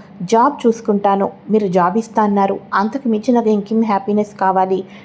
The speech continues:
నేను ఇక్కడే ఉంటాను, అమ్మని కూడా వెళ్తూ చూసుకుంటూ ఉండాలి, మధ్య మధ్యలో అమ్మని కూడా వె-,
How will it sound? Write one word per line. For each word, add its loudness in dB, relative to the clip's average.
నేను 4
ఇక్కడే 2
ఉంటాను, 2
అమ్మని 4
కూడా 2
వెళ్తూ 2
చూసుకుంటూ 0
ఉండాలి, 2
మధ్య 0
మధ్యలో 4
అమ్మని 2
కూడా 2
వె-, 0